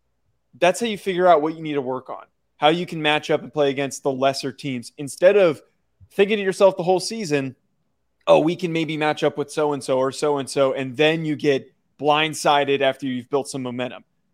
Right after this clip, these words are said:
Get this game out of the way. If you play 'em close, that's gonna be a true litmus test for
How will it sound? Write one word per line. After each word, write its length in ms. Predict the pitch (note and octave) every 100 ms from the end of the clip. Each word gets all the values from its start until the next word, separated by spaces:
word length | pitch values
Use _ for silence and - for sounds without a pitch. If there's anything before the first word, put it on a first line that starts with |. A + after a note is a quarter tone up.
| _ _ -
Get 160 | A#3+
this 140 | G3 -
game 180 | F#3 F#3
out 120 | F#3
of 60 |
the 80 | F#3+
way. 320 | E3+ D#3 E3+ F3 _ _ _ _ _
If 100 | D#3
you 60 |
play 280 | D3+ - E3
'em 120 | F3
close, 540 | E3 - D#3 F#3+ A#3 -
that's 240 | D#3+ D#3+
gonna 160 | F#3+ F3
be 120 | E3
a 40 |
true 240 | C#3 - D#3+
litmus 320 | D3+ D#3+ D#3+
test 260 | E3+ D#3 -
for 200 | C#3